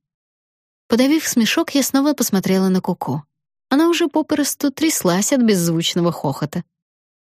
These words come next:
Бабетта сердито уставилась на нас. «Что там волшебные кольца? Возможно, сама эта беседа стоила сорока крон». Даже театр бледнел на фоне такой мелодрамы.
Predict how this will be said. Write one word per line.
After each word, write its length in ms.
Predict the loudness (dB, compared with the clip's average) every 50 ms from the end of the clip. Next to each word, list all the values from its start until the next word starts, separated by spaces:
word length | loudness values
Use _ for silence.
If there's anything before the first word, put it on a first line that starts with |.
| _ _
Бабетта 560 | 0 2 2 2 2 0 0 -2 _ -4 -2 -2
сердито 560 | 0 0 0 0 0 0 -2 -2 0 0 -2
уставилась 600 | -2 -2 -2 -2 0 0 0 0 0 -2 -2 -2
на 120 | -2 -2
нас. 400 | -2 -4 -4 -6 -6 -8 -8 -10 _ _ _ _ _ _ _ _ _ _ _ _
«Что 380 | -6 -4 -4 -2 0 0 0 2
там 200 | 2 2 4 4
волшебные 580 | 2 2 2 2 2 2 4 4 4 2 2
кольца? 680 | 0 0 0 2 2 2 0 -2 -4 -4 -4 -4 -6 -6 _ _ _ _ _ _ _ 0
Возможно, 500 | 2 2 4 4 2 2 2 2 2 0
сама 340 | 0 2 2 2 2 2 2
эта 180 | 0 0 0
беседа 600 | 2 2 0 0 -2 -2 0 0 0 0 0 0
стоила 460 | -2 -2 -2 0 0 2 2 2 2 0
сорока 500 | 0 0 0 0 0 -2 -2 -4 -4 -4
крон». 460 | -4 -4 -2 -2 0 -2 -2 -4 -8 _ _ _ _ _ _ _ _ _ _ _ _ 0
Даже 300 | 2 2 4 4 2 2
театр 680 | 0 0 0 2 2 2 2 2 0 0 -2 -4 -2 -2
бледнел 540 | 0 2 2 2 2 2 2 2 2 2
на 140 | 2 0 0
фоне 280 | 0 0 0 0 0 0
такой 280 | -2 -2 -2 0 0
мелодрамы. 720 | 0 2 0 0 0 -2 -2 -4 -4 -2 -4 -4 -4 -6 -8